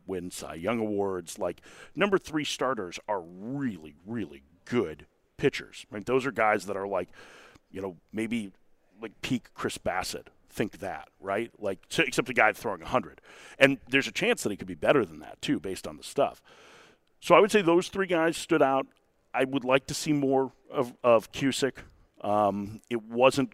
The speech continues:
great in terms of control when I saw him. Um, I'm really curious to see how J T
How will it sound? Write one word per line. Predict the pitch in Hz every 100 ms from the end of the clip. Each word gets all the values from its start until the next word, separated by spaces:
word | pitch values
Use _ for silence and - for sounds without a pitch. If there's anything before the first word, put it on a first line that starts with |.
| _
great | - 101 113 113 120 117
in | 113
terms | - 123 104
of | 104
control | - - - 117 113
when | 104 101
I | 107
saw | - 113 107
him. | 101 107 - - - - - -
Um, | 101 101 -
I'm | 120 110 110
really | 131 143
curious | 139 139 135 120 113
to | - -
see | - 123
how | 110 117
J | 107 107
T | - 104